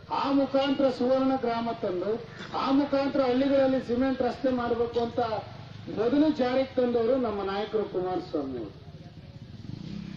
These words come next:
ಸಿಮೆಂಟ್ ರಸ್ತೆಗಳನ್ನ ಕಲ್ಪನೆಯನ್ನ ಜಾರಿಗೆ ತಂದವರು ಕುಮಾರಸ್ವಾಮಿ ಅವರು. ಅದು ಈಗ ಮುಂದುವರ್ಕೊಂಡು ಬರ್ತಾ ಇದೆ. ಈಗ ಮತ್ತೆ ನಮ್ಮ ನಾಯಕರು ಕುಮಾರಸ್ವಾಮಿ ಅವರು ಮುಖ್ಯಮಂತ್ರಿಗಳಾಗಿದ್ದಾರೆ,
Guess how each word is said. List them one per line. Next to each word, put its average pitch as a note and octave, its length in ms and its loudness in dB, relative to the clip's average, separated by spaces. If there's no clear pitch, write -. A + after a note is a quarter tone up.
ಸಿಮೆಂಟ್ B3 340 0
ರಸ್ತೆಗಳನ್ನ A3 580 0
ಕಲ್ಪನೆಯನ್ನ B3 680 0
ಜಾರಿಗೆ A3+ 360 0
ತಂದವರು A3 440 0
ಕುಮಾರಸ್ವಾಮಿ F3+ 680 -2
ಅವರು. - 500 -8
ಅದು D4 180 2
ಈಗ C#4+ 320 4
ಮುಂದುವರ್ಕೊಂಡು B3 680 2
ಬರ್ತಾ G3 280 -2
ಇದೆ. A3 280 0
ಈಗ G3 100 -6
ಮತ್ತೆ G3 440 -2
ನಮ್ಮ G3+ 180 -4
ನಾಯಕರು G#3+ 360 -2
ಕುಮಾರಸ್ವಾಮಿ G3+ 540 -2
ಅವರು F3+ 140 -4
ಮುಖ್ಯಮಂತ್ರಿಗಳಾಗಿದ್ದಾರೆ, G3 1160 -4